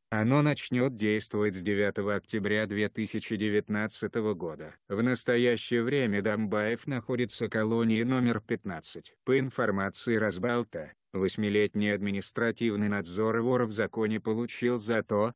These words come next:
что руководство колонии, где он просидел уже почти десять лет, указало на злостное нарушение им установленного порядка. В исправительном учреждении его называют рецидивистом.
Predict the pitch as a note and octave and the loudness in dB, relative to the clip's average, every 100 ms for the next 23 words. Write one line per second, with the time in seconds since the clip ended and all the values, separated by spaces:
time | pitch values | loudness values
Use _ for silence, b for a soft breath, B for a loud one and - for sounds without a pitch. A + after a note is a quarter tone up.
0 | _ - - C3+ B2 - A2+ A2+ - - | _ -12 0 4 4 2 2 2 0 -2
1 | A#2+ A2 G#2+ B2+ F#2+ D2+ D2+ - _ - | 0 2 0 2 -2 -6 -16 -20 _ -6
2 | A2 B2 A2+ A2 - A#2 - G2+ F#2+ G2+ | 0 2 2 0 0 -2 0 -2 0 -2
3 | G#2 G#2 G#2 A#2 G2+ - A#2 A2+ A#2+ G2 | -2 0 0 0 -4 -2 0 2 0 -2
4 | - B2+ G2+ - _ _ C3+ B2 G#2 F2+ | -6 -4 -4 -10 _ _ 0 2 0 -2
5 | F2 F2+ G2+ G#2 F2 G#2 G2+ - A#2+ A#2 | -2 -2 0 -2 -2 -2 -2 -2 0 0
6 | G#2+ G2 - G2 F#2+ G2 G2+ D#2+ D#2+ - | 0 -2 -2 -2 0 0 0 -2 -6 -2
7 | A2 A2 G2+ G#2 G#2 G#2 G2+ F2 D#2 D2 | 0 0 0 0 2 0 0 -2 -4 -8
8 | - - D#2+ _ A2+ A#2 A2 A#2+ G#2+ F#2 | -12 -16 -16 _ -4 -4 -2 -2 0 0
9 | F#2+ G#2 G#2 G#2 - G#2+ G2+ F2 F2+ G#2 | -2 -2 0 0 0 -2 -2 -2 0 0
10 | G#2+ A2+ G#2+ A#2+ B2 A#2+ G#2+ F#2+ G2 G2 | 2 0 2 0 0 0 0 2 0 -2
11 | G#2+ G2+ - F#2 E2+ D#2 - E2+ D#2 | -4 -6 -4 -6 -6 -10 -12 -10 -10